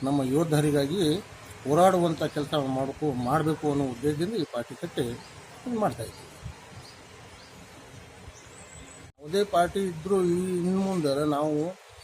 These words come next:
ಆ, ಪ್ರೆಷರೈಸ್ ನಾವು ಬರುವ ಥರ ಮಾಡುವಂಗಿಲ್ಲ. ಯಾಕಂದ್ರೆ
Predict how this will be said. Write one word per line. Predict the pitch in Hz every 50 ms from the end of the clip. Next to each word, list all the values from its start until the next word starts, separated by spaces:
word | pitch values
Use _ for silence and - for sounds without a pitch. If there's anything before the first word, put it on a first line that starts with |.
| - - - - - - - - 156
ಆ, | 147 143 139
ಪ್ರೆಷರೈಸ್ | 120 - 151 151 143 - 185 180 175 175 180 185 175
ನಾವು | 190 185 185 185 185 180 165 135 127
ಬರುವ | 135 143 156 165 175 185 185 185 185 185 185 185 180 180 180 175 - - - - - - - - -
ಥರ | 165 170
ಮಾಡುವಂಗಿಲ್ಲ. | 165 139 127 131 139 156 170 170 170 160 151 143 147 143 123 - - - - -
ಯಾಕಂದ್ರೆ | - 143 170 180 - 190 185 196 202 208 180 160 165 185